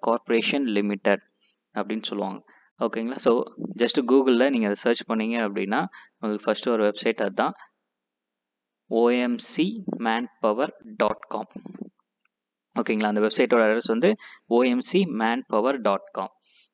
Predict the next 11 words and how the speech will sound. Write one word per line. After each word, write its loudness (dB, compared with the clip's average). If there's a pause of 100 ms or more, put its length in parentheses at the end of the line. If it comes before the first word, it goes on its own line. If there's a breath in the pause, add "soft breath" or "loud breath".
(100)
ஓகேங்களா? -2
Overseas -4
Manpower -2 (140)
Corporation 0
Limited, -2 (360 loud breath)
the 0
Government -2
of -2 (160)
Tamil -2
Nadu 0
Undertaking. -2